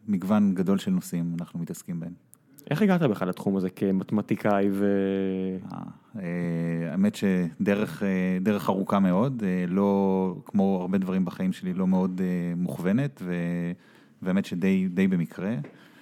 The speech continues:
Speaker 1: אה, הגלגול האחרון של ממש איך שנכנסתי לעולם התזונה והחיידקים, זה היה בערך לפני איזה שש או שבע שנים.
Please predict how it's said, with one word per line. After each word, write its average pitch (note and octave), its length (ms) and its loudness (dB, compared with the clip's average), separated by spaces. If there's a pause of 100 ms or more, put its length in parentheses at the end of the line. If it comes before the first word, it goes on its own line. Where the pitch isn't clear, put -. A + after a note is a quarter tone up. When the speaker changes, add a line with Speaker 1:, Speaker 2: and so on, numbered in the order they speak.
(320)
Speaker 1:
אה, F#2 720 0
הגלגול F#2+ 840 2
האחרון G2 600 2
של F#2+ 220 -2
ממש F#2+ 320 2
איך G2+ 100 -10
שנכנסתי G2 540 -2
לעולם F#2 380 2
התזונה F2+ 480 0
והחיידקים, A2 760 0 (580)
זה A#2 60 -4
היה A#2 100 2
בערך G2+ 340 0
לפני F#2 240 0
איזה E2+ 480 -2
שש - 260 -4
או G2+ 60 -2
שבע F#2+ 220 -4
שנים. A#2 460 2